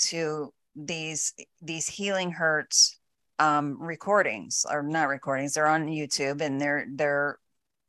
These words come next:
it, it's, they are different hurts. So if there's different hurts that you wanna, like, like, you can put in Healing Hurts for a migraine headache. So I had a massive migraine headache. Y-, yes, like, last week was just awful. Like,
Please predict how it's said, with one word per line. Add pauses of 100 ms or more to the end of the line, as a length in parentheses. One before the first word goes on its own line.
(180)
it,
it's,
they
are
different
hurts.
So
if (120)
there's
different
hurts
that
you
wanna,
like, (180)
like,
you
can
put
in (460)
Healing
Hurts
for (340)
a
migraine
headache.
So
I
had
a
massive
migraine
headache. (220)
Y-,
yes, (120)
like, (380)
last
week
was
just
awful.
Like,